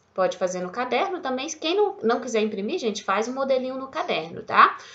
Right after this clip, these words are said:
Outra coisa importante, ó, aqui pra vocês, eu vou deixar o link dessa tarefa aqui.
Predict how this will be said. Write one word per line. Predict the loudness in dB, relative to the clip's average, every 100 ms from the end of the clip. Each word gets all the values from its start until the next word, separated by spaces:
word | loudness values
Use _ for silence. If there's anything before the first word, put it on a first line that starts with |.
| -8
Outra | 10 10 10 6
coisa | 4 2 2
importante, | -2 -4 -2 -4 -4 -6 0
ó, | 2 2
aqui | 4 4 4 0
pra | 2 2
vocês, | 2 0 -2 2 4 2 -2 -10 -16 _ _ _ _ _ _ _ 0
eu | 4
vou | 6
deixar | 6 4 6 6
o |
link | 6 2 -2
dessa | -2 4 4 4 0 2
tarefa | 4 6 4 2 -2
aqui. | -4 -4 -4 -4